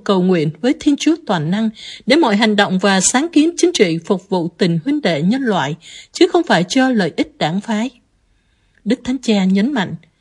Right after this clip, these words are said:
ai theo đuổi mục tiêu riêng để làm tổn hại đến người khác thì xem thường ơn gọi làm người của chính mình, bởi vì tất cả chúng ta được tạo dựng là anh em của nhau. Vì điều này và với sự lo ngại trước những căng thẳng hiện nay, tôi đề nghị vào thứ Tư tới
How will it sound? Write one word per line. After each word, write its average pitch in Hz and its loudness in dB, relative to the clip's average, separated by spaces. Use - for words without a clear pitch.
ai 233 0
theo 320 4
đuổi 208 4
mục 247 0
tiêu 269 4
riêng 285 2
để 190 -2
làm 214 0
tổn 214 -2
hại 202 -4
đến 220 0
người 214 0
khác 247 -6
thì 240 2
xem 339 2
thường 214 4
ơn 302 0
gọi 208 0
làm 185 0
người 180 0
của 202 -4
chính 330 0
mình, 180 0
bởi 269 6
vì 240 4
tất 403 0
cả - 6
chúng - -8
ta 302 4
được 226 -2
tạo 175 0
dựng 175 -4
là 185 0
anh 240 -4
em 254 -4
của 175 -6
nhau. 208 0
Vì 247 4
điều 226 4
này 214 2
và 202 4
với 269 2
sự 214 2
lo 247 2
ngại 240 -4
trước - -8
những 220 2
căng - -2
thẳng 202 -2
hiện 196 -2
nay, 220 0
tôi 349 2
đề 254 4
nghị 196 4
vào 180 0
thứ 277 0
Tư 254 0
tới 240 -2